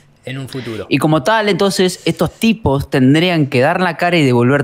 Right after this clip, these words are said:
Speaker 2: todo el dinero que se han robado a los contribuyentes y a todo ciudadano que ha pisado la tierra por el cual han inventado toda esta astrofísica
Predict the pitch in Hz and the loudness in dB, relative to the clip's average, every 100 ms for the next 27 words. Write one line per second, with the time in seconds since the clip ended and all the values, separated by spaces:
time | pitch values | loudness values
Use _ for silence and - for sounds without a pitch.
0 | - 160 175 175 151 131 135 143 - 113 | 0 2 2 2 2 4 4 2 0 -2
1 | - 127 139 135 135 135 139 123 - 120 | 0 2 2 2 2 2 2 0 0 0
2 | 113 117 113 143 147 135 131 107 - 180 | 2 2 2 0 0 0 0 0 0 2
3 | 180 160 131 123 139 143 - 123 113 - | 2 2 2 2 2 0 0 -2 -4 0
4 | 143 147 143 - 139 135 135 117 113 - | 0 0 0 0 2 2 0 0 0 0
5 | 131 120 127 127 120 107 107 175 226 180 | 0 2 4 4 4 2 0 0 0 0
6 | 123 135 - 135 110 - - - 175 165 | 0 -4 -2 -6 -4 -6 -6 -4 -6 -4
7 | 143 139 | -2 -2